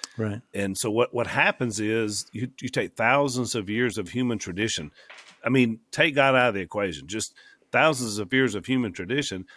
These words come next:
Speaker 2: and you kick it to the curb and just start saying anybody can marry anybody.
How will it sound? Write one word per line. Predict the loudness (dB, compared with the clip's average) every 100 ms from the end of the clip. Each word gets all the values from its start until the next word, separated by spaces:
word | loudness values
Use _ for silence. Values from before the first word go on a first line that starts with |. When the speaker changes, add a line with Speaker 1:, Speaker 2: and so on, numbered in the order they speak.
| -20 -20 -8
Speaker 2:
and | 0 2
you | 0
kick | 0 -2
it | -2
to | -2
the | -2 -2
curb | 0 2 4 2 0
and | -2
just | -4 0
start | 2 2
saying | 0 -2 0
anybody | 0 4 2 2
can | -2
marry | 0 0
anybody. | 0 2 2 2 2